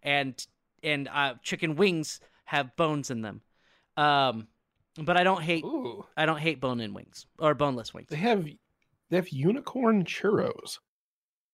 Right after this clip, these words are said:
Speaker 1: Oh, uh, the Disneyland in Tokyo had lightsaber churros, and those were, those were good. I, I liked them.
Speaker 2: They're, they're, they're dusted with blue raspberry, cotton candy, and sour apple sugar.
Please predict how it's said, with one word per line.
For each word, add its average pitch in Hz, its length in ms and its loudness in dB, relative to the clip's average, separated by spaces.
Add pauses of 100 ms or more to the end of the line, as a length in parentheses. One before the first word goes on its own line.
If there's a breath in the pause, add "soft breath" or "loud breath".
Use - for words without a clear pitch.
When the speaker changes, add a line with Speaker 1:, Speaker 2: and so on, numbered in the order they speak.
(580)
Speaker 1:
Oh, 170 460 6 (340)
uh, 131 560 4 (640)
the 151 120 4
Disneyland 156 1040 2
in 127 480 0 (260)
Tokyo 160 460 2
had 120 580 -4 (380)
lightsaber 147 560 0
churros, - 560 -6 (600)
and 123 80 0
those 123 140 2
were, 123 240 2
those 123 180 2
were 120 100 -2
good. 107 300 0 (460)
I, 123 220 0
I 120 120 -2
liked 113 260 -6
them. 110 260 -6
Speaker 2:
They're, 131 200 -2 (140)
they're, 131 180 0 (260)
they're 143 140 -2
dusted 143 380 0
with 123 180 -6
blue 165 220 -2
raspberry, 190 600 2
cotton 175 400 0
candy, 160 540 -2
and 139 180 -4
sour 175 440 2
apple 156 340 2
sugar. - 420 -4